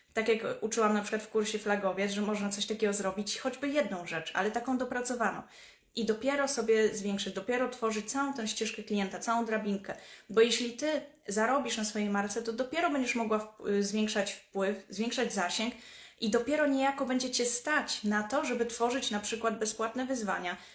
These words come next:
takie jak ja teraz tworzę, albo, em, niskokosztowe produkty, które zapraszają bardziej do twojego świata. Dopiero to jest dla ciebie ten moment, kiedy ty już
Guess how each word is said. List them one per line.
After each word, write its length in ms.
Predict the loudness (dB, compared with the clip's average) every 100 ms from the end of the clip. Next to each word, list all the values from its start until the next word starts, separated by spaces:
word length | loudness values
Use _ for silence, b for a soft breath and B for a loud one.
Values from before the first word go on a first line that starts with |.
| B
takie 200 | -4 2
jak 160 | 2 4
ja 80 | 0
teraz 320 | 0 -2 -4
tworzę, 500 | -4 -6 0 0 0
albo, 600 | 2 2 2 2 2 -2 B B B -4
em, 640 | 0 2 0 0 2 4
niskokosztowe 1080 | 6 4 2 2 4 2 0 -4 0 0 0
produkty, 500 | 0 2 2 0 -6
które 240 | 0 0
zapraszają 640 | 0 -2 -2 0 0 0 -4 -6
bardziej 300 | -6 -6 -4
do 200 | -6 -4
twojego 340 | -6 -6 -4
świata. 420 | -2 -2 -2 -4 B B B
Dopiero 380 | 0 2 0 0
to 100 | 2
jest 120 | 4
dla 100 | 4
ciebie 200 | 4 4
ten 140 | 4 2
moment, 280 | 2 0
kiedy 200 | 0 -2
ty 220 | 0 0 0
już 500 | 0 -2 -2 -8